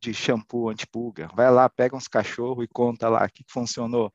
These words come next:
É, na época tava caindo a patente da, da ivermectina, né?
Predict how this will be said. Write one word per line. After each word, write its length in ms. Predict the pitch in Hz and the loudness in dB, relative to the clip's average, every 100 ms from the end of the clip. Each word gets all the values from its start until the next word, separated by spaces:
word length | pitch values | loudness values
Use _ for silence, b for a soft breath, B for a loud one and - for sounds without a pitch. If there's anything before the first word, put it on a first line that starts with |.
| - | 2
É, 320 | 135 120 104 | 4 6 4
na 160 | 113 123 | 4 6
época 360 | 127 - 127 | 6 4 -2
tava 240 | - 120 120 | 2 2 2
caindo 460 | - 110 123 113 | -2 -2 -2 -6
a 60 | 101 | -6
patente 600 | - 107 - 113 107 107 | -2 -4 -4 -6 -6 -2
da, 220 | 98 87 | 0 0
da 180 | 92 92 | 0 -2
ivermectina, 840 | 101 110 107 - - - 127 117 107 | -2 -4 -4 -10 -8 -6 -4 -4 -4
né? 200 | 123 | -6